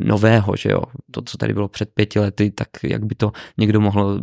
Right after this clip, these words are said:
vůbec jako zregulovat, aby to bylo efektivní, tak, eh, ten regulátor úplně jako tohle nedokáže. On nemá tak dobrou znalost té regulované materie,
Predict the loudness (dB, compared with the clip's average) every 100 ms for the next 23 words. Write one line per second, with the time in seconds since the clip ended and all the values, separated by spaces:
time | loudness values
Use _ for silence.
0 | -8 -6 -4 -2 0 2 2 2 4 4
1 | 4 2 0 2 2 2 2 0 0 -4
2 | -8 -12 -18 -18 _ _ _ -2 -2 2
3 | 0 4 4 4 6 4 4 0 -2 -4
4 | -2 -2 -4 -8 -4 0 0 2 -2 -2
5 | -6 -8 -14 _ _ _ _ _ _ _
6 | _ 2 4 4 2 0 0 4 4 2
7 | 0 0 -2 -6 -14 _ _ _ _ _
8 | 0 2 2 0 2 2 2 0 0 2
9 | 0